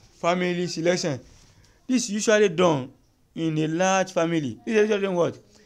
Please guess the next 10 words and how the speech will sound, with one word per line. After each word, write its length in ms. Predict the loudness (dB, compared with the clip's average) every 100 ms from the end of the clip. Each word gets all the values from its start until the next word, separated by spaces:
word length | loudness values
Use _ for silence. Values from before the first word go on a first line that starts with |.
| _ _ _ -8
In 140 | -4
a 80 | -2
large 340 | 0 0 0
family. 440 | -2 0 -2 -4 -10 _ -20 -20 _ _ _ _ -8
The 80 | -4
major 300 | 0 2 2
consideration 420 | 0 -2 -2 -2
here 180 | 2 2
is 220 | 2 0
what? 280 | 2 2